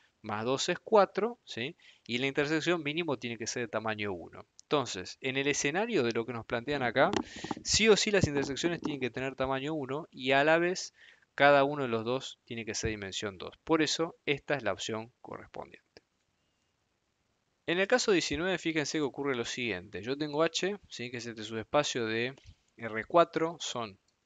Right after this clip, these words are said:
un, son cuatro variables y una ecuación, con lo cual tiene dimensión tres. Después tengo F, que es una transformación lineal que cumple las siguientes condiciones. El núcleo de F está incluido en la imagen de F, que a su vez está incluido en H.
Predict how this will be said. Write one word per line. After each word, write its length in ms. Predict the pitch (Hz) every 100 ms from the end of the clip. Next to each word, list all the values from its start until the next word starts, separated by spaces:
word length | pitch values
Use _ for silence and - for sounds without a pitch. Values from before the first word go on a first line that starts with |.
| _ _ _
un, 280 | 139 135 107
son 280 | - 113 98
cuatro 300 | 139 147 156
variables 560 | 131 135 143 156 - -
y 80 | 117
una 140 | 117
ecuación, 440 | 107 110 - 160
con 100 | 120
lo 100 | 98
cual 200 | 101 110
tiene 200 | 107 117
dimensión 340 | 104 104 127 139
tres. 320 | 180 190 - - - - - - _
Después 320 | - 120 147 143
tengo 280 | 143 135
F, 220 | 160 - 120
que 60 |
es 100 | 110
una 100 | 117
transformación 560 | 113 113 117 113 - 127
lineal 360 | 131 143 156
que 120 | 151 107
cumple 260 | 117 120
las 100 | 110
siguientes 260 | 123 117 110
condiciones. 760 | 110 104 98 104 90 98 -
El 140 | 107 117
núcleo 280 | 123 131
de 100 | 143
F 180 | 165 -
está 180 | 123 117
incluido 320 | 110 110 110
en 60 | 107
la 80 | 104
imagen 400 | 131 139 123 117
de 120 | 143
F, 200 | - 151
que 60 |
a 60 | 98
su 80 | 107
vez 80 | 107
está 120 | 113
incluido 280 | 110 110 110
en 60 | 117
H. 320 | 110 127